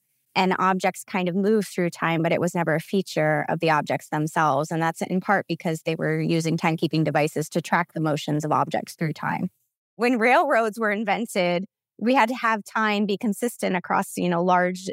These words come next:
geographical stretches. So we had to centralize time somewhere, and that became London Standard Time. And so,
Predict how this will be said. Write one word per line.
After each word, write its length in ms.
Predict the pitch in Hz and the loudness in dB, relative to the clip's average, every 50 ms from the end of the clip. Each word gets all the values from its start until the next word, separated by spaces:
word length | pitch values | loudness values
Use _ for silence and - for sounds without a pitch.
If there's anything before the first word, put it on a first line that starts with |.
| - | -6
geographical 840 | 190 - 202 180 - 175 175 185 - - - 170 165 160 160 165 170 | -4 -2 -2 0 2 0 0 0 -4 -8 -4 -2 -2 0 0 -2 -4
stretches. 580 | - - - 208 - - 208 170 160 165 170 - | -4 -2 -2 -2 0 0 -2 -2 -2 -2 -4 -2
So 120 | - 165 | 0 0
we 100 | 170 175 | 2 2
had 160 | 185 190 175 | 4 2 2
to 80 | - 180 | 2 0
centralize 540 | - - 180 185 - 185 175 175 160 170 - | -4 -2 -2 -2 0 0 2 2 0 0 -2
time 280 | - 185 180 170 170 | -2 -2 0 0 0
somewhere, 480 | 175 - 214 214 214 202 180 170 165 165 | 0 2 2 2 2 2 2 0 0 0
and 140 | 165 165 165 | 0 0 0
that 100 | 160 - | 0 -2
became 300 | 196 - - 175 165 165 | -4 -4 -2 0 0 2
London 440 | 175 170 170 165 165 165 160 160 175 | 2 2 2 2 2 2 2 0 0
Standard 440 | - - 190 185 185 185 175 - | 0 0 2 2 4 2 0 0
Time. 320 | - 190 156 156 160 160 160 | -2 -2 0 0 0 0 0
And 140 | 156 170 - | -2 -4 -2
so, 260 | - 175 147 151 | 0 0 0 0